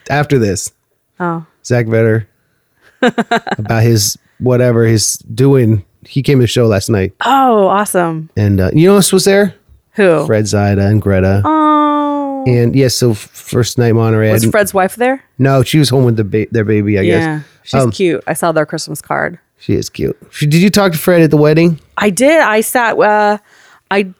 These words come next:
Speaker 2: didn't talk to him much at the wedding itself, but the breakfast the morning after the wedding,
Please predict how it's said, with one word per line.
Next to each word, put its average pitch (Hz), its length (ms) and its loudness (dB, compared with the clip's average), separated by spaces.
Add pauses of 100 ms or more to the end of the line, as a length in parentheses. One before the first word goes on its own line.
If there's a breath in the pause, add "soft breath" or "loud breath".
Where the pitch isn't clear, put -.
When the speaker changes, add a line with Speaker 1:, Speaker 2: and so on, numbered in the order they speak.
(140)
Speaker 2:
didn't 311 240 -2
talk 320 200 0
to 294 100 -2
him 254 80 2
much - 240 -2
at 208 160 -2
the 202 80 2
wedding 190 320 2
itself, 208 640 -2 (160)
but 196 360 0
the 190 100 0
breakfast 185 760 -4
the 180 120 0
morning 170 420 -2
after 165 280 -4
the 165 100 2
wedding, 151 500 -2